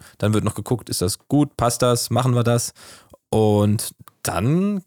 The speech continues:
kann man sich so ein bisschen auf all das vorbereiten. Dann ist irgendwie Frühstück, so <laughs> nachts um halb vier. Ähm,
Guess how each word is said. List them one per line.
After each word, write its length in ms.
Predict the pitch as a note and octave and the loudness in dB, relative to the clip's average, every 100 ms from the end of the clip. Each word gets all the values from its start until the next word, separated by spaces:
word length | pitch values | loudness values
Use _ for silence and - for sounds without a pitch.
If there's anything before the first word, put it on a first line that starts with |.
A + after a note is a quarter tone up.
| - | -4
kann 140 | D3 | 0
man 160 | C#3 C#3 | 2 0
sich 120 | C3 | 0
so 100 | B2 | 0
ein 40 | |
bisschen 240 | A#2 A#2+ A#2+ | 0 0 0
auf 180 | A2+ - | -2 0
all 140 | G#2 | 0
das 140 | G#2 - | 0 0
vorbereiten. 680 | - C3+ D#3 D#3 D#3+ D#3 | 0 0 2 2 0 0
Dann 180 | C3+ A#2 | -2 -2
ist 120 | A#2 | -2
irgendwie 260 | A2+ A2 G#2+ | -4 -2 -2
Frühstück, 540 | - F3 - F#3+ - _ _ _ _ - - | 0 0 2 0 -2 _ _ _ _ -20 -4
so 200 | A2+ A#2 | -2 0
<laughs> 40 | - | 0
nachts 260 | G#2+ - | -2 0
um 100 | C3+ | 2
halb 140 | A#2+ G#2+ | 2 0
vier. 280 | C3+ D#3+ - - - - - | 0 0 -2 -14 -16 -16 -6
Ähm, 500 | - A2 A2 A2 A2+ | 2 4 6 6 4